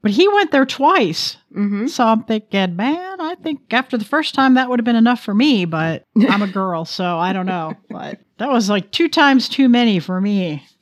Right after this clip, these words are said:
Speaker 2: Yeah, and after a second time, he decided to relocate to L A, of all places. Like, "Okay, bro, you got into a lot of trouble
Speaker 1: <laughs>
Speaker 2: going to L A. Sure, okay."
Speaker 1: Oh, yeah, that'll fix it. <laughs>
Speaker 2: And it wasn't even within months that he arrived to L A that he was arrested.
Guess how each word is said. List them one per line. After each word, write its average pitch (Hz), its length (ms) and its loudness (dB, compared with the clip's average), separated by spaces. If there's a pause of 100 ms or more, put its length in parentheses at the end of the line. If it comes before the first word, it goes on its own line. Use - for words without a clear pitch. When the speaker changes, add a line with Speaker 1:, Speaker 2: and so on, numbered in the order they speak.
Speaker 2:
Yeah, 214 320 -2
and 208 100 0
after 214 180 0
a 220 80 2
second 214 320 -4
time, 220 280 -2
he 208 100 -2
decided 185 540 -4
to 175 240 -4
relocate 180 580 -6
to - 160 -10
L 165 220 -6
A, 165 220 -4
of 160 140 -10
all 170 180 -4
places. 160 440 -10
Like, 156 140 -10
"Okay, 160 220 -8
bro, 160 240 -10
you 165 140 -10
got 165 160 -8
into 175 240 -10
a 151 60 -10
lot 151 140 -2
of 147 80 -12
trouble 165 520 -4 (260)
Speaker 1:
<laughs> 151 280 -14
Speaker 2:
going 165 240 0
to - 100 -6
L 147 200 -4
A. 160 240 -4
Sure, 139 480 -6 (120)
okay." - 400 -14 (200)
Speaker 1:
Oh, 220 100 0
yeah, 214 220 0
that'll 247 280 4
fix 226 300 0
it. 247 260 0
<laughs> 202 100 -4 (480)
Speaker 2:
And 226 120 4
it 240 100 4
wasn't 269 320 2
even 339 200 2
within 294 320 2
months 320 260 0
that 196 200 -2
he 226 100 -2
arrived 214 240 -2
to 208 120 -6
L 208 180 -4
A 220 100 0
that 180 140 -6
he 180 100 -6
was 180 180 -6
arrested. 160 480 -6